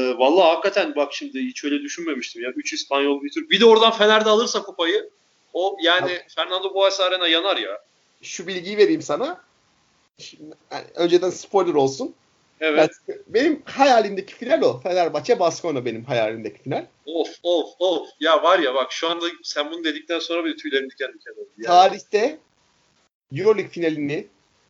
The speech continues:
Speaker 2: ev sahibi takımla oynayıp şampiyon olan tek koç var.
Speaker 1: Jelko Obradovic, iki bin iki.
Speaker 2: Bologna.
Speaker 1: Panas-, Panathinaikos, Bologna.
Speaker 2: Ki o
Speaker 1: Diye
Speaker 2: final,
Speaker 1: bir daha olmasın.
Speaker 2: o final, o final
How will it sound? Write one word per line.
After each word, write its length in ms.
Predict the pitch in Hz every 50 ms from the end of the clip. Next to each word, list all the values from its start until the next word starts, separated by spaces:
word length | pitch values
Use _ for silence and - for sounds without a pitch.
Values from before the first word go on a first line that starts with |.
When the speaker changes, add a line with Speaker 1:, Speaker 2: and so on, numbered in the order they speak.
| _ _ _ _ -
Speaker 2:
ev 180 | - 165 196 202
sahibi 360 | - - 214 185 165 151 143
takımla 340 | - 156 135 170 165 165 156
oynayıp 340 | 143 143 139 139 151 - - _ _ _ _ _ _
şampiyon 420 | - - - - 151 160 - 202 180
olan 180 | 170 180 180
tek 180 | - 180 156 -
koç 220 | - 120 - -
var. 240 | - - - - - _ _ _ _ _ _ _ _ _ _ _ _ _ _ _
Speaker 1:
Jelko 320 | - 139 139 135 131 - 147
Obradovic, 460 | 135 127 139 127 127 120 110 107 - -
iki 160 | - - 131
bin 100 | 123 123
iki. 360 | 120 110 - - 139 147 - _ _ _ _ _ _ _ _ _ _ _ -
Speaker 2:
Bologna. 440 | - 143 143 139 123 123 120 - - _ _ _ _ _ _ _ -
Speaker 1:
Panas-, 380 | 127 123 120 120 113 - - - _ -
Panathinaikos, 600 | 127 120 110 - 120 113 107 - 147 139 - -
Bologna. 360 | 120 117 117 113 110 101 92 - _ _ _ _ _ _ _ _ -
Speaker 2:
Ki 200 | - 202 240 233
o 260 | - 208 226 240 233
Speaker 1:
Diye 120 | - 160 160
Speaker 2:
final, 140 | 185 - -
Speaker 1:
bir 80 | -
daha 180 | 147 156 170 170
olmasın. 400 | 170 156 151 127 - - - - _ _ _ _ _ _ _ _ _ _ _
Speaker 2:
o 120 | - 208 240
final, 480 | 240 - 233 202 185 190 247 330 330 - _ _ _ -
o 100 | 403 226
final 380 | - - 226 190 196 220 320